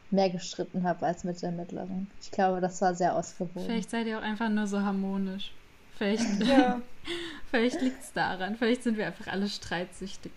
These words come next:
Speaker 2: bei uns.
Speaker 3: <laughs>
Speaker 2: Aber ich, also, ähm, mein Freund hat sich mit seinem Bruder auch sehr gerne geprügelt. Auch aus Spaß. Und
Speaker 1: <laughs>
Speaker 2: manchmal wurd's dann auch ernst. Und dann mussten sie aufhören, weil's zu ernst wurde oder so. Aber auch einfach aus Streit und so. Also,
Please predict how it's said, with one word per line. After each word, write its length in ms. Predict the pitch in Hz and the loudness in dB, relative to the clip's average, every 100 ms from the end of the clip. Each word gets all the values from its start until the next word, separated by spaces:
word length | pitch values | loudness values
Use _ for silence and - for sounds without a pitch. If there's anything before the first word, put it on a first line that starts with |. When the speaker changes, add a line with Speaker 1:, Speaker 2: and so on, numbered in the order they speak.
| - | -8
Speaker 2:
bei 120 | 175 190 | -8 -4
uns. 180 | 190 247 269 269 | 0 0 -2 -10
Speaker 3:
<laughs> 260 | - - - | -12 -14 -4
Speaker 2:
Aber 180 | 202 208 | 0 2
ich, 220 | 320 - - - | 0 -4 -14 -6
also, 460 | 214 202 196 190 - - | -2 -2 -2 -4 -6 -6
ähm, 440 | 196 190 185 180 - - - | -4 -2 -4 -8 -12 -16 -10
mein 180 | 214 214 | -6 -6
Freund 320 | - 214 277 | -4 -2 -2
hat 140 | 349 - | -4 -8
sich 180 | 339 | -2
mit 160 | 285 262 | 0 0
seinem 240 | 247 240 | 0 0
Bruder 480 | 233 - 240 226 - | 0 -2 0 0 0
auch 180 | 208 202 | -2 -4
sehr 440 | - - 202 196 | -10 -4 0 2
gerne 320 | 190 180 185 180 | 0 -4 -6 -6
geprügelt. 680 | 196 - 208 202 185 190 - | -8 -6 -2 0 -2 -4 0
Auch 160 | 202 | 0
aus 220 | - 214 277 | 2 2 6
Spaß. 560 | 302 190 202 311 - | 8 10 10 8 8
Und 120 | 233 | 6
Speaker 1:
<laughs> 0 | |
Speaker 2:
manchmal 380 | 226 233 262 226 | 8 8 6 4
wurd's 180 | 240 247 | 2 2
dann 160 | 208 202 | 2 2
auch 140 | 202 - | 2 4
ernst. 480 | 196 214 269 - 202 | 6 8 4 2 0
Und 80 | |
dann 120 | 208 208 | 2 4
mussten 280 | 233 269 | 4 6
sie 120 | 208 190 | 8 8
aufhören, 360 | 202 254 233 | 8 8 8
weil's 260 | 214 208 - | 8 2 0
zu 100 | - | 2
ernst 300 | 220 233 214 | 4 4 2
wurde 220 | 202 185 | -2 -2
oder 160 | 190 214 | 2 2
so. 180 | 196 202 254 302 226 - 277 | 4 2 2 0 2 6 8
Aber 300 | 220 220 214 | 12 10 12
auch 180 | 226 233 | 8 8
einfach 320 | 226 220 202 | 4 2 2
aus 240 | - 214 | 2 0
Streit 400 | - - 185 196 | -2 2 2 2
und 160 | 196 185 | -2 -6
so. 160 | 185 196 - - | -8 -8 -10 -2
Also, 240 | 202 196 | 0 0